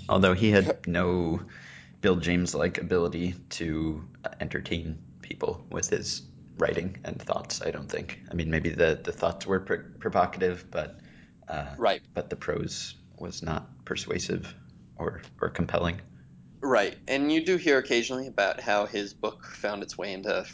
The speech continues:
Speaker 2: front offices, but his ideas also weren't all that good. But it doesn't really, it doesn't seem like it matters. I mean, it, the,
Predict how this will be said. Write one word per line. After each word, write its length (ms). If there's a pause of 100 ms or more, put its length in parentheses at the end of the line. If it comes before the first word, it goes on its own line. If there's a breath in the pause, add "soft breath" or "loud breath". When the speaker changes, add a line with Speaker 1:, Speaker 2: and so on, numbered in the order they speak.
(120)
Speaker 2:
front 160
offices, 460
but 420
his 260
ideas 360
also 280
weren't 280 (120)
all 100
that 220
good. 200 (120)
But 300 (160)
it 120
doesn't 220
really, 300
it 100
doesn't 200
seem 120
like 120
it 80
matters. 320
I 60
mean, 120
it, 300
the, 220